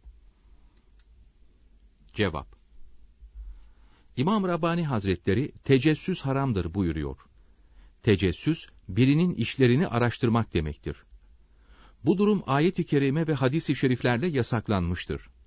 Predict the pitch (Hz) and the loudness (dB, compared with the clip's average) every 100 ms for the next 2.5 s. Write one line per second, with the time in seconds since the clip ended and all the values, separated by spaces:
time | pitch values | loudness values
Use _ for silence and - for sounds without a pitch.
0 | - - - - - - - - 113 101 | -20 -20 -20 -20 -20 -20 -20 2 4 4
1 | 104 131 131 113 117 117 113 110 113 107 | 2 2 0 0 2 2 2 2 2 0
2 | - 104 78 73 | 0 0 0 -6